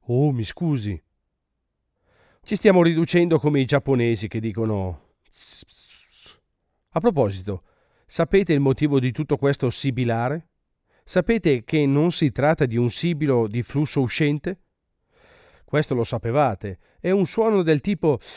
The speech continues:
"È un sibilo entrante." E sibilando intendono dire:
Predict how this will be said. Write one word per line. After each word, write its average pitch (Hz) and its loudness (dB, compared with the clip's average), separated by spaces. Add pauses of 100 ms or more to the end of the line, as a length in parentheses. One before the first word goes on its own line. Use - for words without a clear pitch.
(1400)
"È 135 -2
un 196 4
sibilo 196 2
entrante." 135 -2 (540)
E 123 -4
sibilando 151 2
intendono 151 2
dire: 104 -2